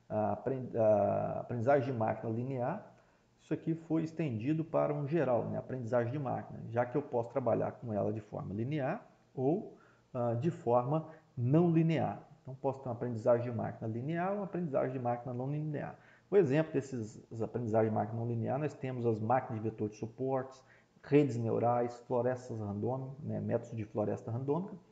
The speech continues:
que são exemplos de aprendizagem de máquina não linear. A grande questão é a utilização dessas, desses métodos de aprendizagem de máquina, tanto linear ou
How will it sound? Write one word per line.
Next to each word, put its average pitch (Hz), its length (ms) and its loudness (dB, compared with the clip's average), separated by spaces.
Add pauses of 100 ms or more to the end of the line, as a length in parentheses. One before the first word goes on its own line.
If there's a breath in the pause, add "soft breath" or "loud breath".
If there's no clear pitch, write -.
(460 soft breath)
que 226 80 -4
são 165 420 -2
exemplos 143 460 0
de 139 60 2
aprendizagem 127 720 0
de 117 80 -4
máquina 113 400 -4 (420 soft breath)
não 123 180 2
linear. 135 480 -4 (720 soft breath)
A - 80 2
grande 185 320 4
questão 180 400 0
é 120 160 0 (160)
a 131 160 6 (420)
utilização 190 1200 0
dessas, 117 720 -4
desses 113 360 -6
métodos 135 320 2
de 131 80 2
aprendizagem 123 580 0
de 135 80 -6
máquina, 107 480 -4 (160)
tanto 165 320 2
linear 127 600 -2
ou 127 320 -4